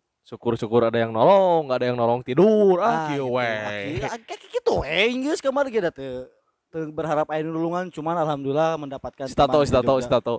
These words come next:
Speaker 2: Ya, si Tato Banjarnegara tuh.
Speaker 1: Tuh. Berarti yang berjasa pada saat touring itu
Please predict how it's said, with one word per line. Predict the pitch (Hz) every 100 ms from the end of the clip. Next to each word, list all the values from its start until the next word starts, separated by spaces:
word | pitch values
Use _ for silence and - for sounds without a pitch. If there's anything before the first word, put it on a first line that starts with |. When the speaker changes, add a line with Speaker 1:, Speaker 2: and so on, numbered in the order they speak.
| -
Speaker 2:
Ya, | 151
si | 160
Tato | - 135 156
Banjarnegara | 151 143 139 131 135 156
tuh. | - 247
Speaker 1:
Tuh. | - 123 120 107 98 104 _ _ _ -
Berarti | 127 - 165
yang | 156 147
berjasa | 143 135 135 156 151
pada | 147 139
saat | 135 135
touring | - 127 139 139
itu | 160